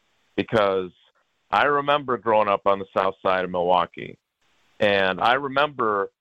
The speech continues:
tuning in to three fifteen games on N B C to watch the San Diego Chargers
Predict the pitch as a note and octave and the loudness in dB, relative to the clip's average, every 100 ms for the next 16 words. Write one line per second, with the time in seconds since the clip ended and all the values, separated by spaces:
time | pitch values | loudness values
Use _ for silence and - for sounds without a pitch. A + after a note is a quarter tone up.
0 | _ _ _ C#3+ C3+ B2 A#2 A#2+ A#2+ A2+ | _ _ _ 0 2 2 2 2 0 -6
1 | _ - A2 G2 - B2 B2+ - B2 A#2+ | _ -6 -6 -4 0 0 0 0 -2 -2
2 | _ - C#3+ D3 A2 G#2 F#2+ F#2 F#2+ - | _ -8 -6 -4 0 2 2 0 -6 -12
3 | _ G#2 G2+ A2 A#2+ G#2+ A2 - C3 C3+ | _ -2 0 0 -2 -4 -6 -8 -8 -6
4 | A2+ G#2 - _ _ _ _ A#2 A2+ A2+ | -6 -8 -12 _ _ _ _ 2 2 2
5 | - G#2+ - B2 A#2 A2+ A2+ G#2 G#2 - | -4 -18 -2 0 0 0 -2 0 -4 -2
6 | A#2 B2 B2 F#2+ E2+ | 0 0 -4 -10 -10